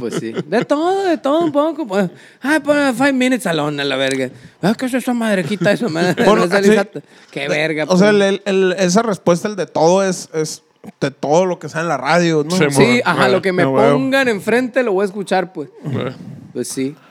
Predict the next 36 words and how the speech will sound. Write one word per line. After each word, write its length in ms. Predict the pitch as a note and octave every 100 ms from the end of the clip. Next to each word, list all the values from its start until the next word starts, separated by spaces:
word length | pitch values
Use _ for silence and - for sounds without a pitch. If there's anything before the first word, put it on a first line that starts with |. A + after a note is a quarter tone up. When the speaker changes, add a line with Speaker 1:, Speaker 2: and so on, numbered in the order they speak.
| -
Speaker 1:
lo 120 | C3+ C3+
que 80 |
lo 120 | D#3 D3+
bombardean. 540 | D3+ D3 C#3 D3+ D3+
<laughs> 60 | G3
El 380 | D#3+ D3 D3
payoleo, 580 | D3 E3 D#3+ D3 F#3+ A3
chichi, 280 | F#3 F3 F#3
el 100 | F3
payoleo. 640 | - F3+ E3 E3 A3+ G3 F3
Speaker 2:
Oye, 180 | F3+ A3+
güey, 240 | A#3+ A3+
Speaker 1:
<laughs> 0 |
Speaker 2:
¿sabes 300 | F3+ G#3+ A3+
qué 120 | -
sí, 280 | A3+ A#3+ A#3+
sabes 320 | - G3 G#3 G3
qué 160 | A3
sí 880 | - G#3+ G3+ G3 G3 F#3+ D#3 C3 - _ _
he 240 | D#3 D#3+ D#3
conocido 560 | F#3 D#3 - A3+ F3+
y 40 | D#3
he 60 |
sabido? 440 | D3 F#3+ G3+ E3+ - - - - - -
De 160 | D#3
raza 440 | C#3 E3 F3 A3 A3
que 100 | E3+
piensa 880 | - E3+ D#3+ F3 - G3+ G3+ G3+ _ _ _ _ -
en 160 | D#3+
palabras 840 | D3 C#3 C3 F#3 A#3 A#3+ B3+ C#4 - _ - _
y 80 | F3
raza 300 | D3+ D#3 F#3+
que 100 | F3+
piensa 380 | - D3 D3 F#3
en 100 | F3+
imágenes. 800 | D3+ D3 E3 D#3+ C#3 B2 -